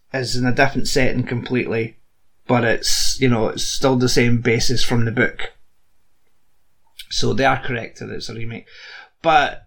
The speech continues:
yeah, the second one, the one from the seventies, is really good. Yeah, uh, Olivia says the shapeshifter, no, everyone says the shapeshifter could be anyone, and then Olivia proceeds to tell Charlie everything.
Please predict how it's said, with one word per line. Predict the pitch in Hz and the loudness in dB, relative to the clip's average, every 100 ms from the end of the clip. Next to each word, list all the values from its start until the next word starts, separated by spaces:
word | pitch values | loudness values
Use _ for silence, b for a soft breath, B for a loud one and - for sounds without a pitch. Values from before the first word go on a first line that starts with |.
| - | -8
yeah, | 165 165 | -4 -2
the | |
second | 165 185 180 | 2 2 2
one, | 180 | 0
the | 139 | -2
one | 156 | -4
from | 196 208 | -4 -2
the | |
seventies, | - 131 131 135 | -2 -4 -6 -10
is | 110 - | -12 -12
really | 104 107 | -12 -14
good. | 104 104 - - - - - | -14 -14 -14 -18 -18 -20 -4
Yeah, | 175 143 - - | -2 0 -4 -2
uh, | 156 156 - | 0 2 0
Olivia | 156 196 220 233 | 2 2 4 2
says | 202 208 185 165 - | 0 0 0 -2 -4
the | - | -8
shapeshifter, | 151 - 185 - 180 170 - - | -4 -2 0 -2 -4 -4 -8 -10
no, | 175 175 | -6 0
everyone | 190 226 220 190 | 2 4 2 0
says | - 170 151 139 | -2 0 0 -4
the | - | -4
shapeshifter | 156 214 - 196 185 - | 0 2 2 -2 -2 -4
could | 175 - | -6 -4
be | 151 | -2
anyone, | 156 156 143 147 131 - | 0 0 0 0 -2 -2
and | 147 | -6
then | 143 | -6
Olivia | 147 156 165 151 | -2 -2 -2 -4
proceeds | 139 123 156 - | -6 -10 -6 -6
to | - | -4
tell | 151 135 | -6 -2
Charlie | 143 143 139 | 0 0 0
everything. | 127 143 143 143 131 110 | -2 -2 -2 -6 -8 -10